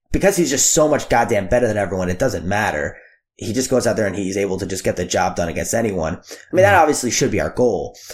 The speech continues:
Speaker 1: But recognize that sometimes you may fall short to someone who is more effectively gaming the rule set.
Speaker 2: Mm.
Speaker 1: And it's not, it's, they're not doing anything wrong. And, and in a sense, neither are you,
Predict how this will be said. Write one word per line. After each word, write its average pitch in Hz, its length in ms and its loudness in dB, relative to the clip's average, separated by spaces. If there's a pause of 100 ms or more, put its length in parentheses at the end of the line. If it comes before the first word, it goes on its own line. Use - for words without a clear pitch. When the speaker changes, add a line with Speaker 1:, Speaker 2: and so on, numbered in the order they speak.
(320)
Speaker 1:
But - 220 0
recognize 190 540 2
that 151 180 2
sometimes 185 680 -2 (220)
you 135 240 0
may 165 260 4
fall 147 240 6
short 123 340 0
to 117 80 -4
someone 135 360 2
who 123 220 2
is 117 500 2 (280)
more 139 240 4
effectively 135 460 0
gaming 117 460 0
the 107 120 0
rule 120 260 0
set. - 360 -8
Speaker 2:
Mm. 107 320 -6 (100)
Speaker 1:
And 147 340 0 (500)
it's 143 240 0
not, 151 240 2 (220)
it's, - 160 -8
they're 110 240 0
not 151 160 2
doing 175 180 2
anything 165 280 2
wrong. 160 300 4
And, 117 240 2
and 123 180 2
in 117 60 0
a 113 40 0
sense, - 340 0
neither 135 380 4
are 113 140 2
you, 131 400 4